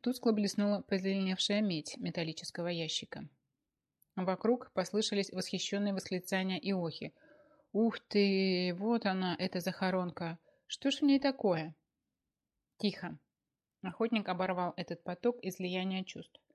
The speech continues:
«Вот вы двое!» Он указал на охранников. «Достать и вынести наружу!» Все потянулись из подвала наверх.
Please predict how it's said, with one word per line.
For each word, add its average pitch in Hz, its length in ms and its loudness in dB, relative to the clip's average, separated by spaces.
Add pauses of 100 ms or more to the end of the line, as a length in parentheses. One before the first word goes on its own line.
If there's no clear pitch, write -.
(460)
«Вот 254 220 6
вы 208 180 6
двое!» 180 440 0 (480)
Он 175 160 -6
указал 180 360 -2
на 180 100 -2
охранников. 180 540 -2
«Достать 208 540 2
и 220 80 0
вынести 190 380 -2
наружу!» 170 500 -6 (1500)
Все 294 240 0
потянулись 208 640 2
из - 100 -10
подвала 170 460 -4
наверх. 175 480 -8